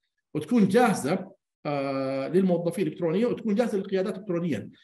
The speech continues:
فالآن، آه، كواليتي فور بوينت أو نستفيد منها في المرحلة هذه. إحنا والله كيف نبني المؤشرات هذه وكيف نبني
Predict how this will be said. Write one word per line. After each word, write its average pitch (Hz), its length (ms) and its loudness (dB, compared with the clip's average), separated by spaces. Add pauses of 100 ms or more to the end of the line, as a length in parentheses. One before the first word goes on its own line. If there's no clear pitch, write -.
(160)
فالآن، 196 500 0 (340)
آه، 143 340 0
كواليتي - 380 2
فور 262 120 2
بوينت 220 260 2
أو 233 120 0
نستفيد 196 320 -4
منها 196 160 -2
في 165 120 -8
المرحلة 156 580 -4
هذه. 120 100 -6
إحنا 135 160 -8
والله 147 260 -2
كيف 190 540 0
نبني 147 340 -4
المؤشرات 123 1000 -6
هذه 107 160 -8
وكيف 175 460 -4
نبني 131 320 -2